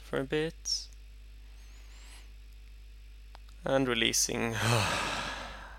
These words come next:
Letting the body move a little bit if it needs to, kind of, <sighs> releasing. Hmm. One more time, in through the nose.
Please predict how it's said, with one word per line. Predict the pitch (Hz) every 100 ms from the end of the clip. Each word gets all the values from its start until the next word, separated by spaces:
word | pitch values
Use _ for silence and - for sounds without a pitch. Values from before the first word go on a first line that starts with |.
| - - - - - - - - - - - - - - - - - - - - - - - - - - - - - - - -
Letting | 127 131 120
the | 113
body | 107 113 110
move | 113 117 117 117 113
a |
little | 113 113 113 110
bit | 110 117 120 - -
if | 98 -
it | 113 -
needs | 117 113 110 -
to, | 123 113 113 113 107 -
kind | - -
of, | - - - - 135
<sighs> | 110 - - - - - - - - - -
releasing. | 117 107 107 - 117 113 113 - - - - - - - - - -
Hmm. | 127 113 - - - -
One | 127 127 123
more | 117
time, | 113 - - -
in |
through | 123 -
the | 113
nose. | 117 123 135 151 - -